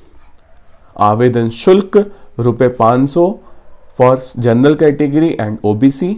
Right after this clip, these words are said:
and रुपये तीन सौ for एस सी and एस टी।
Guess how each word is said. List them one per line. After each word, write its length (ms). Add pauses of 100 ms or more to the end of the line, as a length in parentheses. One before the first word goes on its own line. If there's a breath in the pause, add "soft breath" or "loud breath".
(120)
and 260 (380)
रुपये 440
तीन 220
सौ 240 (220)
for 120 (140)
एस 140
सी 220 (120)
and 280
एस 240
टी। 140